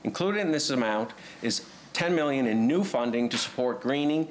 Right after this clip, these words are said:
and retrofitting public buildings, including island schools, with a goal of reducing G H G emissions to help us meet our net zero goals. From public safety to our justice system, we are making investments to cre-, increase the safety of our province.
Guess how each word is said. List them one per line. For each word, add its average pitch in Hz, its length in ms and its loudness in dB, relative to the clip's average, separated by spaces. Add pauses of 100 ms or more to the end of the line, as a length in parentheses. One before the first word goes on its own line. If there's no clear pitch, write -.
(140)
and 113 160 0
retrofitting 127 680 -2
public 123 380 -2
buildings, 110 540 0 (160)
including 160 440 0
island 127 240 0
schools, 104 520 -2 (180)
with 123 140 -2
a 131 40 0
goal 139 460 2 (260)
of 113 120 0
reducing 120 520 2
G 151 200 2
H 165 240 -2
G 139 180 0
emissions 113 480 0
to 107 100 0
help 123 160 0
us 131 140 -4
meet 117 240 0
our 107 100 0
net 107 240 0
zero 107 280 2
goals. - 480 -2 (1080)
From 131 160 -2
public 180 300 0
safety 170 400 0
to 165 100 0
our 143 100 2
justice 131 380 -2
system, 156 520 -2 (120)
we 120 100 2
are 117 60 2
making 147 300 0
investments 131 480 0
to 120 100 -4
cre-, 113 380 -2
increase 156 340 -2
the 110 80 -4
safety 107 600 -2
of 101 100 -2
our 95 140 0
province. - 560 -4